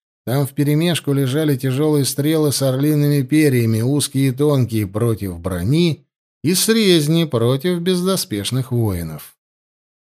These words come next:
А вы снарядились на охоту, как на войну. "Тебя что-то смущает?" — поднял бровь Аршак. "Это превосходное оружие, мощное и точное".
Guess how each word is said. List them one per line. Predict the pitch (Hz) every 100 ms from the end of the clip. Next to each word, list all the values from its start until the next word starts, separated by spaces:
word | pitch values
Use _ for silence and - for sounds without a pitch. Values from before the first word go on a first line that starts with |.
| -
А | 160
вы | 156
снарядились | 175 220 226 220 185 202 196 208
на | 220
охоту, | 190 151 151 196
как | 196 165 165
на | 196
войну. | 214 220 202 151 196 - _ _ _ _ _ _ _ _ _ -
"Тебя | - 90 92 98 107
что-то | - 98 104 98
смущает?" — | 90 85 85 - - 92 135 180 - _ _ _ _ -
поднял | 214 202 196
бровь | 175 180 160
Аршак. | 170 165 - 101 76 - _ _ _ _ -
"Это | 180 180 175
превосходное | 185 202 208 208 185 - 220 214 139 120 123
оружие, | 147 156 110 101 104
мощное | 131 196 175 - 87 87
и | 120
точное". | 131 196 151 - 76 69